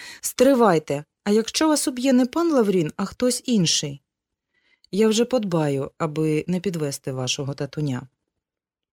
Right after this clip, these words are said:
Не приведи, Господи, як уб'є Кельбас. Я цього не переживу. Мабуть, я теж. Пропали тоді мої солов'їні ночі. Хіба в Кельбаса немає Джури?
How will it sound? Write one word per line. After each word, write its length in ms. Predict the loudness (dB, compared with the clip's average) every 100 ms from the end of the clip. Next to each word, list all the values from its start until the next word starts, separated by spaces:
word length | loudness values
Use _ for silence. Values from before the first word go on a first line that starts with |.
| _ _ _ _ _ _ -4
Не 120 | -2
приведи, 400 | 0 -2 0 -2
Господи, 520 | -2 -4 -4 -4 -2
як 240 | -2 -2 -6
уб'є 260 | -4 -4
Кельбас. 560 | -4 -8 -6 -10 -12 -16 _ _ _ _ _ -4
Я 160 | -4
цього 240 | -2 -2 0
не 120 | 0
переживу. 580 | -2 -2 -4 -6 -8 -16 _ _ _ _ _ _ _ -4
Мабуть, 340 | -2 -2 -2
я 100 | -4
теж. 440 | -2 -4 -4 -10 _ _ _ _ _ -20 -20 -20 -12
Пропали 540 | -2 -2 2 2 4 2
тоді 300 | 0 0 0
мої 240 | 0 0
солов'їні 640 | -2 -2 -2 0 2 4 4
ночі. 560 | 2 0 -2 -4 -6 -10 _ _ _ -8
Хіба 340 | -2 2 2
в 60 | 2
Кельбаса 480 | -2 -2 -4 -2
немає 380 | 0 2 2 0
Джури? 440 | 0 -2 -2 -2